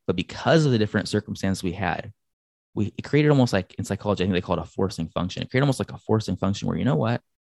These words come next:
there's so many things that don't actually matter, and we're prioritizing them or thinking we're gonna do all these things and put our priorities last.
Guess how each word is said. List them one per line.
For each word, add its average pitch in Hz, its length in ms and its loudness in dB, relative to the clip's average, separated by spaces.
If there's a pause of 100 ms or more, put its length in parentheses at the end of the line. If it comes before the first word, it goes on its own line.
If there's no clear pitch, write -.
(180)
there's 104 160 -6
so 127 120 -2
many 160 120 2
things 147 200 -2
that 123 80 0
don't - 180 -2
actually 87 320 -4
matter, 85 280 2
and 110 200 -2
we're 87 80 2
prioritizing 90 840 0
them 90 300 -4 (300)
or 95 100 2
thinking 113 420 0
we're 92 100 0
gonna 92 120 2
do 98 180 0
all 98 120 2
these 92 200 -2
things 92 280 -2
and 90 100 -4
put - 100 -4
our 90 120 2
priorities 87 760 -4 (1200)
last. 85 640 -4